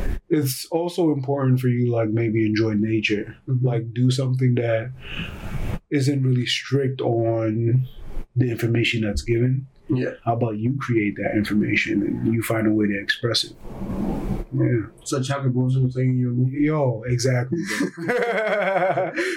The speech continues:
Speaker 1: Chadwick Boseman? Yo, he plays mad historic characters,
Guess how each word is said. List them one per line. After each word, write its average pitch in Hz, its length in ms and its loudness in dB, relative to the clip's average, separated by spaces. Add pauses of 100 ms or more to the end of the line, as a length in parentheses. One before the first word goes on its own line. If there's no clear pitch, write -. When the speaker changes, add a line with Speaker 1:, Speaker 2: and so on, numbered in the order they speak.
(120)
Speaker 1:
Chadwick 175 440 0
Boseman? 190 540 2 (300)
Yo, 190 160 2
he 240 160 0
plays 226 340 -2
mad 185 260 2
historic 185 460 0
characters, 190 460 0